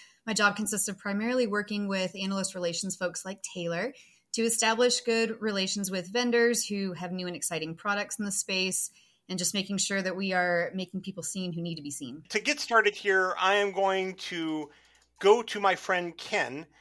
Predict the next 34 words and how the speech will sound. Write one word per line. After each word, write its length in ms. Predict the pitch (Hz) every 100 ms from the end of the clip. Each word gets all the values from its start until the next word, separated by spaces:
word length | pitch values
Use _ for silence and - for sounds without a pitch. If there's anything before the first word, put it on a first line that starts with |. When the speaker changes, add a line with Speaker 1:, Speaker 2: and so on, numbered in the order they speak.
| _ _ _ -
Speaker 2:
Ken 400 | - 247 294 294
is 360 | 202 190 156
the 140 | - 185
noob 320 | 202 214 143
here. 300 | 135 98 -
Ken 260 | - 202 226
is 300 | 196 185 160
the 140 | 160
newest 400 | 156 180 190 190 -
of 260 | 160 143
the 100 | 160
crew 320 | - - 175 185
that 180 | 165
you 100 | 156
have 220 | 147 156 151
online 480 | 143 143 156 160
here. 360 | 151 143 127 123 - - - _ -
And 200 | 190 190 -
talk 300 | - 370 392
a 60 |
little 240 | 285 233 220
bit 140 | 220
about 420 | 208 180 170 -
when 280 | 170 170 160
you 360 | 143 170 233 233
became 400 | 226 - 190 180
an 100 | 170
analyst, 460 | 156 151 151 147
what 160 | 196 196
your 200 | 208 220
expectations 800 | 202 - 170 - 160 - 147 -
were, 320 | 139 135 135 - _ _
what 180 | 190 202
your 360 | 202 190 175